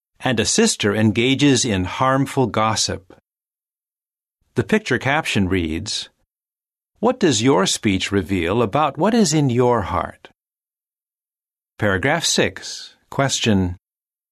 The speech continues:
"What good resulted from Kimberly's fine speech?" When we use the gift of speech well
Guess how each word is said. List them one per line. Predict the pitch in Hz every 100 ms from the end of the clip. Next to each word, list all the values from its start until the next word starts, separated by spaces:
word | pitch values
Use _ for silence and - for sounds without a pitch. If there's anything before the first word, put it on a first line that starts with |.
| _ -
"What | 269 -
good | 117 175 95 104 98
resulted | 104 113 151 156 113
from | - 113 110
Kimberly's | - 254 139 104 95 82 82
fine | - 120 101 92 82
speech?" | - - 98 78 - - - - _ _ _ _ _ _ _ _ _ _ _ _ _ _ _ _ _ _
When | 160 165
we | 247
use | 185 180 160
the | 120 104
gift | 143 -
of | 107
speech | - - 117 104 95
well | 90 107 78 76 -